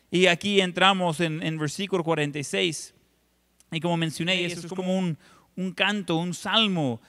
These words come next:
Speaker 1: de, de alabanza. Y, y lo voy a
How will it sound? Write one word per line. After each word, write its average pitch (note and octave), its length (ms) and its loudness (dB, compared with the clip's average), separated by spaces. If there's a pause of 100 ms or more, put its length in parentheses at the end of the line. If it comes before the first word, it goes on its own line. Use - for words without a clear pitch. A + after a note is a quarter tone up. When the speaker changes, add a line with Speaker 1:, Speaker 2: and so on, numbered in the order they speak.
Speaker 1:
de, E3 280 -2
de D#3 100 2
alabanza. D#3 720 0 (2750)
Y, E3+ 600 4 (180)
y - 200 -12
lo F3 100 2
voy A#3+ 140 4
a G3 280 2